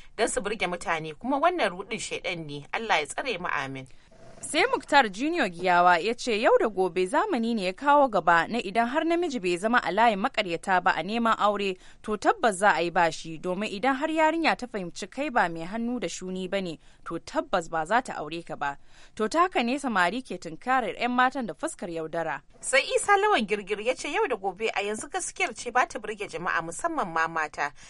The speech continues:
Speaker 1: Shi yasa a wajen aure sai ga ƙarairayi ya fi yawa, kuma daga ƙarshe auren baya ƙarko."
Speaker 2: Sai Abdulsalam mai walda Dambam ya ce, "Salam yau da gobe.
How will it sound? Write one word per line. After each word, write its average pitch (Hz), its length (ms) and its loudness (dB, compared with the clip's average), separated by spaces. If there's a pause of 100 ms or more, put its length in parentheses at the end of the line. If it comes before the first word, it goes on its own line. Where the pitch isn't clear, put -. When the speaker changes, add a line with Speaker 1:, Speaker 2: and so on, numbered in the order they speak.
Speaker 1:
Shi - 200 -6
yasa 381 280 2
a 214 40 2
wajen 233 300 2
aure 254 280 6
sai 311 140 -6
ga 226 120 0
ƙarairayi 208 520 0
ya 233 140 6
fi 294 200 -6
yawa, 254 300 2
kuma 240 160 -2
daga 220 300 0
ƙarshe 156 300 -6
auren 247 280 0
baya 214 320 2
ƙarko." - 440 -10 (200)
Speaker 2:
Sai - 200 -4
Abdulsalam 247 640 0
mai 240 120 0
walda 202 400 2
Dambam 165 460 -2
ya 202 120 -8
ce, 233 160 -6
"Salam 330 300 -2
yau 269 140 0
da 202 100 -4
gobe. 165 440 -8